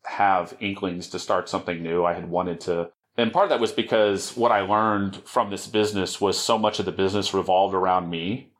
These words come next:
I was kind of the hub of the wheel of the business, and everything kind of had to go through me. It was a grind. I mean, I was making good money, but then I had to, like, touch everything. And that had got me realizing that, hey,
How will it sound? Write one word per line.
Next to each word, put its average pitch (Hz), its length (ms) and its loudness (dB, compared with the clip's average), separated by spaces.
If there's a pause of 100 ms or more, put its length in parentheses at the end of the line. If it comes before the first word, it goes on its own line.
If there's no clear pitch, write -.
I 101 120 0
was 101 160 -2
kind 110 200 0
of 92 80 -2
the 90 120 2
hub 95 360 2
of 90 160 -2
the 87 80 0
wheel 92 260 0
of 87 100 -2
the 87 60 -2
business, 90 480 -2
and 85 220 -6
everything 98 600 0
kind 98 160 -2
of 92 60 0
had 85 100 -2
to 82 60 -6
go 87 220 0
through 87 240 -6
me. 85 380 -8 (260)
It 117 80 -2
was 98 140 -2
a 95 40 -2
grind. 85 560 2
I - 20 -8
mean, 95 140 0
I 95 40 2
was 98 180 -2
making 113 260 0
good 90 180 0
money, 90 540 -2
but 92 140 -2
then 90 440 -2
I 92 60 -4
had 131 120 -2
to, 92 100 2
like, 73 180 -6
touch - 260 -4
everything. - 600 -12 (600)
And 87 380 0
that 113 160 2
had 98 140 -6
got 98 200 4
me 87 360 -6 (160)
realizing 107 580 4
that, 98 160 4
hey, 107 380 2